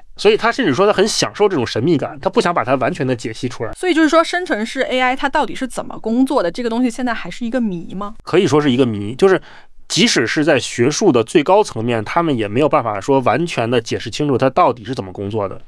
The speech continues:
Speaker 1: 因为它就像是一个黑箱，你把数据输进去，然后它给你生成一个结果，这个结果其实是你输入的那些东西的某种组合，但是它在中间到底发生了什么，其实是很难去追踪的。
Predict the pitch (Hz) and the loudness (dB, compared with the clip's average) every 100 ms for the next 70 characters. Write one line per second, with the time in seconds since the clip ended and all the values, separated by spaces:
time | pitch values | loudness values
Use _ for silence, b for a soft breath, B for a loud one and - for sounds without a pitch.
0 | b b b 180 196 220 233 214 127 147 | b b b 2 4 4 2 2 2 0
1 | - 180 165 160 151 185 143 - 180 139 | 0 -2 2 2 4 2 2 0 0 0
2 | - 202 160 - 185 113 127 147 - 165 | 4 4 4 6 4 6 4 2 2 0
3 | 160 127 180 165 156 160 127 120 160 113 | 2 2 0 0 2 2 4 4 6 4
4 | 165 147 131 175 123 - 170 185 185 180 | 4 2 2 4 2 2 4 6 6 2
5 | - 160 127 - - 233 233 160 151 180 | 2 2 2 2 0 4 6 4 4 2
6 | 202 226 214 175 131 117 113 185 170 147 | 2 2 2 4 4 4 6 4 4 0
7 | 170 120 101 - 104 107 135 - - - | 0 -6 -6 -4 0 0 0 -6 -20 -4
8 | 214 190 170 220 165 202 214 220 131 107 | 0 0 2 0 2 2 4 4 0 0
9 | 190 208 202 131 110 110 - 170 180 180 | 0 2 -2 -2 -6 -6 0 2 4 4
10 | 147 123 107 110 160 190 127 117 117 104 | 4 2 -4 -4 -2 0 2 2 -2 -4